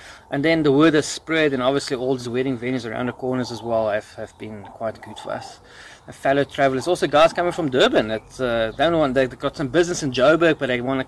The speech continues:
come and stay a little bit out of town again, going home. Fantastic. And yeah, that's why we decided to create a second one. And th-, there it is, the second one we call Shack the Romantique, 'cause it's gonna be something different. As, as you saw already,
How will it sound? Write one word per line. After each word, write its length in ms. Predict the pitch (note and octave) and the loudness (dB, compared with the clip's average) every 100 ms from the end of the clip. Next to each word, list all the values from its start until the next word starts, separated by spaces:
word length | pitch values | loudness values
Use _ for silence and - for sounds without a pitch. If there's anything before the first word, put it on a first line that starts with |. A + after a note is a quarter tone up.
| - | -8
come 140 | - C#3 | -8 -8
and 80 | |
stay 160 | - C#3+ | -4 0
a 40 | |
little 180 | D3+ F3 | 4 4
bit 100 | C#3 - | 2 -2
out 180 | G3 | 0
of 160 | F3+ - | 0 0
town 200 | D3+ C#3 | -2 -2
again, 240 | C3 B2+ A#2+ | -2 -6 -6
going 200 | A#2+ C3 | -8 -2
home. 240 | D#3 D3 - - - - | -2 -2 -8 -20 -20 -16
Fantastic. 600 | A2 - C#3+ C#3 D3 C3+ - - - - - - | -16 -2 0 0 -4 -8 -10 -20 -20 -20 -20 -6
And 480 | - D#3+ E3+ E3+ D3+ - - - | 4 8 8 8 4 -4 -18 -4
yeah, 160 | D#3 D3+ | 4 6
that's 220 | D3+ - | 6 4
why 100 | E3 | 0
we 80 | D#3 | 0
decided 380 | D3 E3 D#3 | -2 0 0
to 60 | D3 | -2
create 320 | - D3 D3 | -4 -2 -2
a 20 | C#3 | -6
second 340 | D3 D#3+ F3+ | -6 -4 -2
one. 160 | A2 - - - - - - - | -2 -4 -18 -20 -20 -20 -14 -6
And 500 | C3+ C#3 C#3 C3 A2+ - - - _ - - - | -2 0 0 -4 -8 -16 -20 -20 _ -20 -20 -14
th-, 120 | A#2 | -12
there 160 | A#2 C3 | -6 -2
it 100 | D#3 | 0
is, 240 | B3 B2 | 2 0
the 80 | A2+ | -4
second 340 | - D3 D3 | -8 -6 -2
one 120 | C#3 C3+ | 0 0
we 60 | |
call 220 | - C#3 | 0 -4
Shack 300 | - - C#3+ | -4 -4 -4
the 80 | - | -2
Romantique, 680 | C3+ B2+ B2+ B2 C4 B3+ - - - - - - - - - | -2 0 -4 -4 -4 -4 -8 -20 -20 -20 -20 -20 -20 -20 -18
'cause 140 | A2+ | -12
it's 120 | A#2+ | -12
gonna 200 | - B2+ | -10 -10
be 160 | A#2 A#2+ | -6 -6
something 320 | B2 A2+ A#2 | -8 -12 -10
different. 460 | G#2+ D3 E3 C3+ A#2+ | -8 -6 -4 -4 -6
As, 160 | G#2+ | -8
as 160 | A2+ A2+ | -10 -10
you 60 | A2+ | -10
saw 280 | - C#3+ | -4 0
already, 640 | B2+ A#2+ C#3 C#3 C3 A#2+ | 0 2 0 2 0 0